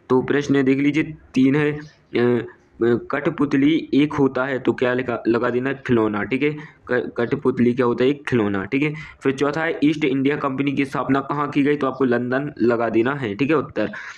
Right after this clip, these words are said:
उत्तर में लिख देना है लंदन, ठीक है। फिर इसके बाद पाँचवा प्रश्न है, कौन सी पश्चिमी ताकत सब, सबसे पहले भारत आई, तो आपको क्या, क्या लिख देना, पुर्तगाली, ठीक है, पुर्तगाली आपको उत्तर लगा देना है। फिर इसके बाद जो छठवां प्रश्न है, अ,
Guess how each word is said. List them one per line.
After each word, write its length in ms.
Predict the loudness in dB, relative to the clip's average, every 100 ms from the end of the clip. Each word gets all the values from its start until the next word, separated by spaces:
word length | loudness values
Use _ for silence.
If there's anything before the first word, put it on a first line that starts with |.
| -6
उत्तर 240 | -2 0
में 100 | 0
लिख 160 | 0 2
देना 160 | 2 2
है 80 |
लंदन, 380 | -2 -2 -2 -2
ठीक 240 | -4 -2 -2
है। 220 | -2 -6 -20 -20 -2
फिर 100 | 0
इसके 160 | 2 2
बाद 100 | 0
पाँचवा 340 | -2 0 0
प्रश्न 240 | 0 -2
है, 60 | -2
कौन 300 | -2 0 0
सी 140 | 0
पश्चिमी 500 | 0 0 0 0 0
ताकत 460 | 0 0 -2 -2 -4 -4 -8
सब, 240 | -6 -6 -6 -2 0
सबसे 320 | 0 -2 -2 0
पहले 240 | 0 0
भारत 360 | 0 0 -2 -2
आई, 180 | -4 -4 -2
तो 60 | -2
आपको 200 | 0 -2
क्या, 220 | -2 -4
क्या 180 | -2 0
लिख 140 | 0
देना, 180 | 0 -2
पुर्तगाली, 800 | -2 -4 -2 0 0 2 0 -2 -12 -20 -6
ठीक 100 | -2
है, 120 | 0
पुर्तगाली 540 | 0 0 2 0 0 0
आपको 240 | 0 0
उत्तर 340 | -2 -2 -4 -4 -12 -2
लगा 260 | -2 0 0
देना 240 | 0 0
है। 280 | -2 -4 _ _ -20 -4
फिर 100 | -2
इसके 200 | 0 0
बाद 140 | 0
जो 100 | 0
छठवां 360 | 0 0 0 -2
प्रश्न 280 | -2 -2 2
है, 140 | 0
अ, 420 | 0 -8 -14 -2